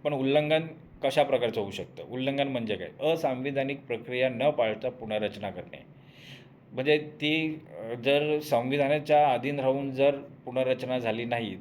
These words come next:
तर ती असंविधानिक प्रक्रिया, अ, समजण्यात येईल. उपाय काय आहे? तर न्यायालयीन पुनराव-, पुनरावलोकन करण्यात येईल, रिव्ह्यू करण्यात येईल, रिव्हि-, अ, रिव्हिजन करण्यात येईल न्यायालयात, अ, तर्फे.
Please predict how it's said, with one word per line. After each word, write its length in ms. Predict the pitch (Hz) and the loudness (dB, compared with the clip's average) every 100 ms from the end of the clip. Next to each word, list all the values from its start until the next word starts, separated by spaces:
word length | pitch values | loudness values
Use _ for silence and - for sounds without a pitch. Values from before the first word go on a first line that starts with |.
| - | -8
तर 60 | |
ती 260 | 117 - 127 | -8 -6 -4
असंविधानिक 680 | 117 127 123 117 117 117 117 - - - - - - - | 0 0 0 -2 -2 -2 -4 -14 -20 -20 -20 -20 -20 -8
प्रक्रिया, 340 | 117 113 110 123 | -6 -2 0 0
अ, 580 | 117 113 107 104 110 127 - - - | 0 4 4 4 2 -2 -10 -14 -4
समजण्यात 420 | 113 110 104 101 - | -2 -2 -2 -4 -4
येईल. 120 | 78 - - - - - - | -14 -14 -20 -20 -20 -20 -12
उपाय 240 | 131 160 | 2 2
काय 200 | 160 156 | 6 6
आहे? 140 | 156 156 | 4 2
तर 60 | |
न्यायालयीन 440 | 147 131 139 143 147 | 2 4 4 2 -2
पुनराव-, 500 | - 127 127 131 135 | -6 0 4 4 2
पुनरावलोकन 880 | - 123 123 131 131 127 127 123 127 | -2 -6 0 4 6 6 2 -2 -4
करण्यात 300 | 123 120 120 | -2 -2 -2
येईल, 160 | 123 127 - - - - - | -4 -10 -14 -20 -20 -20 -14
रिव्ह्यू 340 | 117 123 131 131 | -8 -2 -2 2
करण्यात 360 | 123 120 123 120 | 0 2 -2 -2
येईल, 220 | 123 127 | -6 -6
रिव्हि-, 320 | 117 113 120 | -8 -4 0
अ, 300 | 113 110 107 107 | 2 4 4 2
रिव्हिजन 460 | 107 117 123 127 127 | -2 -4 -4 -4 0
करण्यात 380 | 127 113 120 117 | -2 -2 -4 -4
येईल 140 | 131 - - - - - - - 127 | -8 -10 -20 -20 -20 -20 -20 -20 -4
न्यायालयात, 520 | 120 117 117 120 117 | 2 4 4 2 0
अ, 360 | 120 110 113 110 | 0 2 2 0
तर्फे. 360 | 104 113 123 | -2 -2 -4